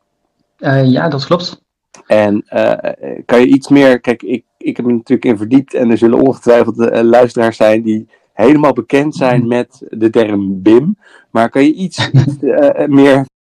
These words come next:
Speaker 2: uitleg geven?
Speaker 1: De, ehm, het bim-spel, ehm,
Speaker 2: Ja.
Speaker 1: ik dacht vroeger te weten wat bim was. En, eh, ik weet er inmiddels zoveel over dat ik het gewoon niet meer weet. Want het punt is, het is voor iedereen iets anders. En ik kan een, een hele, eh,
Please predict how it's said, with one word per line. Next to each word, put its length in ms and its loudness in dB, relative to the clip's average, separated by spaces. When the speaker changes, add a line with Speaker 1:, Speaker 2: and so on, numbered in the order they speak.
Speaker 2:
uitleg 380 0
geven? 320 -4
Speaker 1:
De, 140 0
ehm, 580 0
het 240 -10
bim-spel, 640 0
ehm, 500 -4
Speaker 2:
Ja. 100 -2
Speaker 1:
ik 160 -12
dacht 280 -2
vroeger 340 -6
te 140 -6
weten 340 -2
wat 260 -2
bim 260 0
was. 440 -6
En, 480 2
eh, 320 -6
ik 120 -2
weet 140 0
er 60 -8
inmiddels 260 2
zoveel 320 2
over 280 0
dat 100 -2
ik 120 -4
het 140 -8
gewoon 220 -2
niet 100 6
meer 140 6
weet. 360 0
Want 320 -6
het 100 -18
punt 240 -4
is, 180 -6
het 160 -14
is 140 -4
voor 100 -10
iedereen 280 -2
iets 180 -2
anders. 540 -2
En 360 0
ik 220 -8
kan 200 2
een, 220 2
een 300 2
hele, 320 0
eh, 640 -4